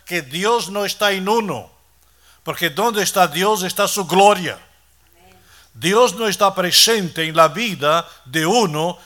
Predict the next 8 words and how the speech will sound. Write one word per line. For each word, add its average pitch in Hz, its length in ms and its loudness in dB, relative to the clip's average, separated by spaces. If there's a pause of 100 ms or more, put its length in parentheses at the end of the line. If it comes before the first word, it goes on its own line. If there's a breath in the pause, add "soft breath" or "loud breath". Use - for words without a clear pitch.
que 180 140 0
está 180 340 0
todavía 180 460 0
bajo 170 420 6
la 175 140 0
maldición 165 840 -2 (160 loud breath)
del 165 220 -2
pecado. 165 600 0